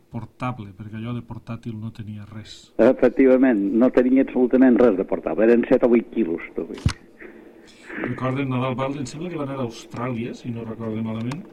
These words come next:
Speaker 1: amb aquesta cosa, carregat amb aquesta cosa al llom. Eh, Llorenç, tu ets una persona,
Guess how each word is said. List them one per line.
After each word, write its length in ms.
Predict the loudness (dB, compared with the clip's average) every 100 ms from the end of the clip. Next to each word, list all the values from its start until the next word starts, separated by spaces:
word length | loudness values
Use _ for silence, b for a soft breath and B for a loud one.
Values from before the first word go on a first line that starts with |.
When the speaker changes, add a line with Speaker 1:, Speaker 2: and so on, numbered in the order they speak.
| B B B B B
Speaker 1:
amb 240 | -6 -6
aquesta 400 | -6 -8 -10 -10
cosa, 320 | -8 -8 -8 -12
carregat 400 | -10 -10 -8 -8
amb 140 | -8 -8
aquesta 320 | -10 -14 -14 -14
cosa 260 | -14 -14
al 80 | -18
llom. 200 | -16 -18 -20 B B B B
Eh, 320 | -6 -4 -4 -6 -10 -6
Llorenç, 280 | -6 -6 -8
tu 120 | -8
ets 200 | -8 -10
una 160 | -8 -8
persona, 360 | -8 -10 -8 -8